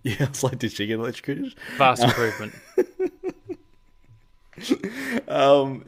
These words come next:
Speaker 1: yeah, pantsuit, pantsuits are, are tight on this one. Like, they're, uh, not, and I'm not, not, not talking in like that. Like, I'm talking it's in, like, they're good selections.
Speaker 2: Quality.
Speaker 1: Quality, yeah. We don't, we don't,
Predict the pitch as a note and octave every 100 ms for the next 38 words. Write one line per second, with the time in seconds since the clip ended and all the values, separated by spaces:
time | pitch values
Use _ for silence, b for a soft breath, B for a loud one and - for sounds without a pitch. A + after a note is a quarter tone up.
0 | - C3 A#2+ A2+ - D3 D3+ D3 D#3+ C3+
1 | - C3+ C3+ C3+ C#3+ A#2+ B2 A2 G#2 G#2
2 | A2 G#2+ - G#2+ G#2 G2 F#2 - F#2+ F2+
3 | F2+ F2+ G2+ G2+ G2 G2+ G2+ G2 G2 B2
4 | C#3+ C3+ - A2 A2 G#2 A2 G#2+ C#3 C#3+
5 | E3+ D#3 D#3 D3+ C3+ B2 A2 A2+ G2+ G2+
6 | F#2+ F#2+ G2+ A2 G#2 G2 F#2+ F2+ F#2+ F#2
7 | F2+ F#2 G2 G#2 F#2+ - F#2 - D3 B2
8 | G#2 G2 _ _ _ - A2+ F2 E2+ F2+
9 | F2 E2 - - D3 D#3+ G#2 A2+ D#3+ A#2+
10 | F2+ E2